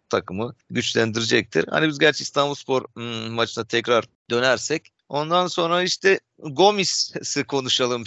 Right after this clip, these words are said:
biraz. Yani bu gollerini atıyor ama eski Gomis değil. Belki de maçın baktığın zaman şöyle iki gol attı. İki gol attı. Onun dışında ne yaptı Gomis desen çok da bir şey yapmadı.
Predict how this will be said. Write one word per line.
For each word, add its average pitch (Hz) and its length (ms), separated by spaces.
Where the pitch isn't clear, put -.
biraz. 143 320
Yani 143 320
bu 175 420
gollerini 165 580
atıyor 170 600
ama 151 440
eski 165 340
Gomis 135 580
değil. 139 580
Belki 95 360
de 123 320
maçın 117 560
baktığın 123 360
zaman 107 300
şöyle 110 480
iki 151 200
gol 147 180
attı. 120 320
İki 131 100
gol 131 180
attı. 127 420
Onun 131 220
dışında 117 320
ne 131 80
yaptı 113 340
Gomis 98 360
desen 107 320
çok - 320
da 95 120
bir 98 40
şey 117 260
yapmadı. 110 640